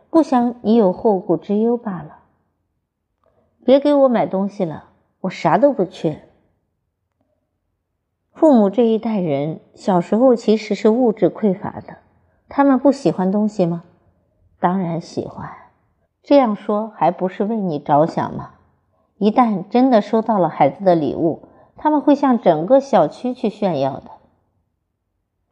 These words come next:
总说一辈子很长，以为可以有很多的时间来慢慢补，但其实生命是残酷的。当生命渐渐消逝，你可能有时间去后悔，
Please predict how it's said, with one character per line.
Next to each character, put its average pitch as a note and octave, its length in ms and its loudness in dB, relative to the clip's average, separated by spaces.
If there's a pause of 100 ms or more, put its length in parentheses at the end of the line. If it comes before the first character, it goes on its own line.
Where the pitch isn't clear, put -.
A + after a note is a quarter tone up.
(420)
总 F#3+ 220 2
说 G#3+ 400 -4
一 E3 120 -2
辈 G#3+ 180 -2
子 F3+ 100 -6
很 - 240 -10
长， - 360 -14 (640)
以 G#3 100 4
为 A3 260 6
可 - 160 -2
以 A#3 160 2
有 G#3+ 160 0
很 D#3+ 300 -2
多 A#3 160 2
的 A3 120 2
时 D#3 240 -2
间 G#3 280 -6 (140)
来 D3 180 2
慢 F#3+ 240 -2
慢 F3+ 220 -6
补， - 240 -16 (800)
但 F#3 200 2
其 - 200 0
实 A2 340 -4
生 - 300 -2
命 A3+ 280 -2
是 - 120 -4
残 B2+ 320 -6
酷 - 240 -4
的。 - 120 -10 (800)
当 A3+ 160 2
生 A#3+ 200 -2
命 A#3 200 -2
渐 A#3 260 -4
渐 G3 200 -4
消 G3+ 260 -6
逝， - 300 -10 (580)
你 A#3+ 120 2
可 A3 240 0
能 G#3+ 160 4
有 A3+ 180 6
时 G3+ 180 -6
间 B3+ 240 0
去 C4 140 2
后 C4 300 2
悔， - 280 -8